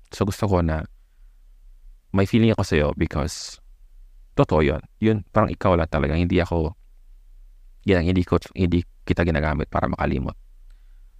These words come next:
So, yun. Gusto ko, nakalimutan ko na yung past ko, past relationship, of course. And then, uh, before engaging to someone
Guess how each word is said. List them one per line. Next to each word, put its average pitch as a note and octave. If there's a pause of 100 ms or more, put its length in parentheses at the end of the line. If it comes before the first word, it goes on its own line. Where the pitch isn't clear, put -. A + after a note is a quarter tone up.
So, -
yun. -
Gusto -
ko, F2+
nakalimutan F#2
ko F2+
na F2
yung D#2+ (500)
past -
ko, E2 (280)
past D#2+
relationship, E2
of D2+
course. D#2+ (920)
And D#2+
then, D2 (1200)
uh, D2
before D#2+
engaging D#2+
to D#2
someone D2